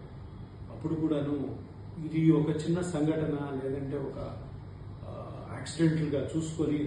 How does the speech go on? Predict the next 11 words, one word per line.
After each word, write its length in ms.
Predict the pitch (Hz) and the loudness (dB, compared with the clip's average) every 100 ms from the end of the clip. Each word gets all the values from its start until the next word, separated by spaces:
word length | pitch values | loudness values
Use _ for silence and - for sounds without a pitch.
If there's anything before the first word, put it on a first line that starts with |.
| 131 | -2
తర్వాత 260 | 127 131 127 | -2 -2 -2
రెండు 140 | 123 120 | -4 -2
రోజుల్లో 300 | 127 131 131 120 | -2 -2 -4 -4
అందరూ 200 | 123 135 123 | -4 -2 -4
మర్చిపోయి 500 | 117 - - 143 131 107 - - - - - 156 | -6 -6 -4 -2 -2 -4 -10 -12 -14 -14 -8 -4
యథావిధిగా 600 | 135 147 156 151 143 143 123 | 0 0 2 2 0 0 -2
జరగడం 300 | 120 123 120 110 | -2 -2 -4 -4
జరుగుతుంది. 340 | 107 - - 156 | -8 -10 -8 0
కానీ 200 | 170 190 156 160 - - - - | 4 6 4 0 -6 -12 -14 -4
దీని 180 | 147 147 135 | 0 2 4
వెనుక 240 | 180 202 | 4 2